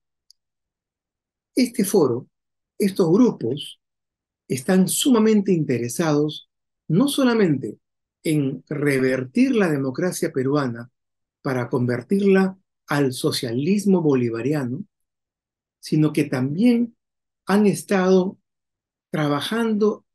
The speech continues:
décadas en nuestro país para conseguir dinero. Hoy quieren exprimir al Perú como lo han hecho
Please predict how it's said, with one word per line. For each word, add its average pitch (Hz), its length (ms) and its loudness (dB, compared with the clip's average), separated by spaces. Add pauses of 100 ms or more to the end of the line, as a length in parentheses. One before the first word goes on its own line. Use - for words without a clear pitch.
(120)
décadas 127 720 -8
en 135 120 -2
nuestro 135 280 -2
país 165 540 0 (800)
para 170 500 -4 (680)
conseguir 165 600 0
dinero. 180 580 2 (600)
Hoy 190 400 2 (240)
quieren 160 640 -4 (880)
exprimir 156 920 0
al 123 180 0
Perú 139 460 0 (540)
como 139 260 2
lo 139 160 0
han 165 180 -4
hecho 156 540 -2